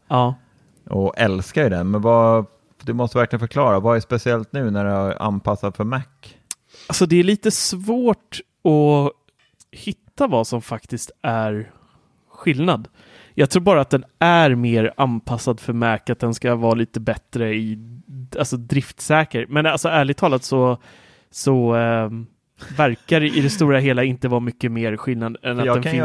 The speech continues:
Speaker 2: göra,
Speaker 1: i Space
Speaker 2: alltså
Speaker 1: Gray. Det är typ
Speaker 2: Ja, men alltså, jag har ju liksom laddat ner, jag har ju Logi-, Logitech-programmet och kan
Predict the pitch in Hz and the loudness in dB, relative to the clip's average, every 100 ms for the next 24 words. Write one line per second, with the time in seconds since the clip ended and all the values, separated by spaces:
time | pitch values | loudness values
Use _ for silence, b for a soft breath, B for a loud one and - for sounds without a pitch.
0 | 127 120 - 120 147 117 107 104 104 - | 2 0 0 2 4 2 0 -4 -6 -12
1 | _ _ _ b b b _ 151 143 127 | _ _ _ b b b _ 0 2 0
2 | 113 _ 135 135 147 131 147 131 135 151 | -2 _ -10 -6 -4 -4 -2 0 2 0
3 | 143 139 131 123 120 131 127 120 143 127 | 0 -4 -2 -2 0 -2 -2 0 2 2
4 | 107 104 104 98 78 98 101 95 - 98 | 2 0 -2 -4 -6 -4 -4 -4 -4 -6
5 | - 101 120 101 85 - 92 87 | -4 -2 0 0 -4 -2 -4 0